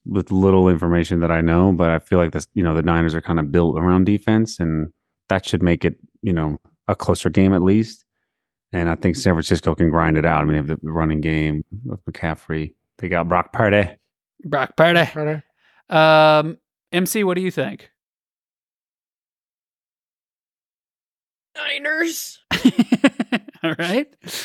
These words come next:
Speaker 2: Uh, Matthew?
Speaker 3: Uh, I mean, yeah, with, you know, the reasoning I just laid out, I, it's, it's a Niners for me, dog.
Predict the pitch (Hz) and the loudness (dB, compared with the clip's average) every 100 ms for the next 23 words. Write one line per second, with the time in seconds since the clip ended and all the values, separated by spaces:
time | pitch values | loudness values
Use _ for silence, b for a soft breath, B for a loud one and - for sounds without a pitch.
0 | 190 - 190 180 175 170 170 170 170 156 | -8 2 6 6 6 6 4 4 2 0
1 | 151 151 - 185 330 - _ _ _ _ | 0 0 2 2 2 -4 _ _ _ _
2 | _ _ _ _ _ _ _ _ _ _ | _ _ _ _ _ _ _ _ _ _
3 | _ _ _ _ - 127 127 127 117 123 | _ _ _ _ -2 2 4 2 0 -2
4 | 123 135 127 123 123 120 101 107 120 - | -2 0 0 2 2 2 0 -2 -4 -4
5 | 131 123 104 98 98 101 101 98 95 92 | -6 -2 0 0 2 0 0 -2 -2 -2
6 | 92 92 - 90 87 90 90 87 82 - | -2 -2 -2 -2 0 2 2 2 -2 -6
7 | 87 87 87 85 80 _ _ - 95 90 | -4 -2 -4 -6 -14 _ _ -12 -12 -10
8 | - - - 92 - 92 92 90 98 - | -14 -12 -12 -10 -6 0 0 0 -4 -4
9 | 110 101 101 98 95 98 101 101 | -4 -2 -2 0 2 4 2 -2